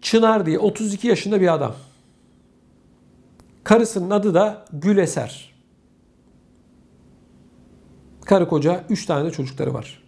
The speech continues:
Ama bu karı koca geçinemiyorlar. Güleser annesinin, babasının evine geri gidiyor. Yaklaşık dokuz aydır da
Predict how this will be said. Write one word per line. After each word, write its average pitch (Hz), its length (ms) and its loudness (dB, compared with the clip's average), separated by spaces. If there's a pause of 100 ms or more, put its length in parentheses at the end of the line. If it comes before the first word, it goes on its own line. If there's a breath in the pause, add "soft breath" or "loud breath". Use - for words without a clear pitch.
(280)
Ama 190 360 0
bu 196 140 -2
karı 180 200 -2
koca 160 380 0 (160)
geçinemiyorlar. 151 840 -2
Güleser 190 600 0 (720 soft breath)
annesinin, 165 600 0
babasının 185 380 0
evine 170 200 -2
geri 165 220 0
gidiyor. - 220 -8 (1300)
Yaklaşık 185 600 0 (640 soft breath)
dokuz 220 300 2
aydır 160 440 2
da 220 340 0